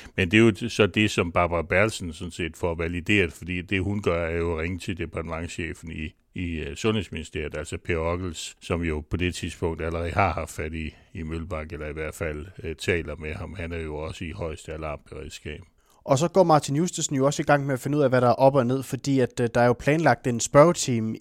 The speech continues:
Speaker 2: i, øh, i Folketinget med Mette Frederiksen. Og han skal jo klæde hende på til den politiske del af det. Og derfor så skal han også forberede statsministeren på,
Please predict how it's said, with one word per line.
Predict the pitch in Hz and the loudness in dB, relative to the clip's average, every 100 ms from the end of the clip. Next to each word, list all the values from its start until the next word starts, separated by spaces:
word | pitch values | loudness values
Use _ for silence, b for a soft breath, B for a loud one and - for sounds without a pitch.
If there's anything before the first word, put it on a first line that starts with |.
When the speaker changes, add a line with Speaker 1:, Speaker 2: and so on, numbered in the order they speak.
| - | -2
Speaker 2:
i, | 143 143 - | 0 0 0
øh, | 120 113 107 104 113 - | 2 4 2 0 -4 -4
i | 147 | -4
Folketinget | - 143 175 - 120 101 | 4 4 4 -4 -4 -4
med | 101 | -4
Mette | 107 | -4
Frederiksen. | 107 107 107 - - 117 b b b | -2 0 0 -2 -12 -18 b b b
Og | 113 | 2
han | 156 | 2
skal | 160 165 | 4 0
jo | |
klæde | 131 143 127 | 2 2 0
hende | 156 160 | 0 -4
på | - 156 131 | 0 -2 0
til | - 110 107 | -2 0 0
den | 113 | -2
politiske | 135 156 160 117 | 0 0 -2 -6
del | - 131 101 | 0 2 2
af | 98 | -2
det. | 117 b b b b b | -6 b b b b b
Og | 131 | 4
derfor | 170 156 | 4 4
så | 139 139 | -4 -4
skal | - 151 | 0 0
han | 160 | 0
også | 147 - | -2 -2
forberede | - 135 160 135 101 | 2 2 2 2 2
statsministeren | - 143 135 - 113 104 - 95 | 0 -2 -2 -2 -4 -4 -6 -8
på, | - 139 | -2 -2